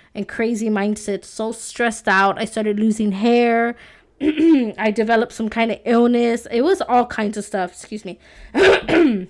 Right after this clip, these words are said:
Yeah, so it was all kinds of stuff, right? And I really didn't take the time to embrace the moments, like, with my children,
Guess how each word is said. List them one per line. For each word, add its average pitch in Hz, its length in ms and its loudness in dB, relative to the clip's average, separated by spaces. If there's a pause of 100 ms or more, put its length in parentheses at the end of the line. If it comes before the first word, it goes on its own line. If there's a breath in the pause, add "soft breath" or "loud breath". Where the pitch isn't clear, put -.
Yeah, 220 320 0
so 220 180 0
it 262 100 2
was 381 140 2
all 247 200 0
kinds 214 280 -2
of 190 80 -4
stuff, 170 340 -12
right? 208 320 -4 (1800 soft breath)
And 254 420 2 (100)
I 247 160 4
really 269 440 0
didn't 226 500 -2 (560 loud breath)
take 233 220 -4
the 226 80 -2
time 214 320 -2
to 208 240 -4
embrace 196 420 -4
the 208 80 -6
moments, 185 480 -8
like, 185 180 -8
with 196 160 -8
my 180 140 -8
children, - 540 -8